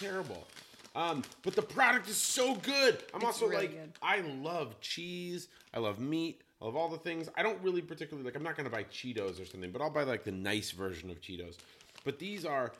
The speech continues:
Speaker 1: made out of vegetables, crunchy, super crunchy,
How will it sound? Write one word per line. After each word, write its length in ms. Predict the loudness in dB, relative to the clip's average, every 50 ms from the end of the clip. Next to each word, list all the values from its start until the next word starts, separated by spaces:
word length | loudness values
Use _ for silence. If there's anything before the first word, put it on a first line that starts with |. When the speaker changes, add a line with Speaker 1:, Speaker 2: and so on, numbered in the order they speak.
| -12 -4
Speaker 1:
made 180 | 2 2 4 4
out 140 | 4 2 0
of 80 | -2
vegetables, 840 | -2 0 -2 -2 -2 -6 -6 -4 -2 -2 0 0 0 -2 -4 -8 -14 -18 -20 -20 -20 -20 -20 -20 -20 -20 -18
crunchy, 640 | -14 -8 -4 -2 0 0 0 -2 -4 -6 -6 -6
super 400 | -6 -6 -4 -6 -6 -4 -4 -6 -4
crunchy, 640 | -2 -2 -2 -2 -2 -4 -4 -4 -4 -4 -4 -6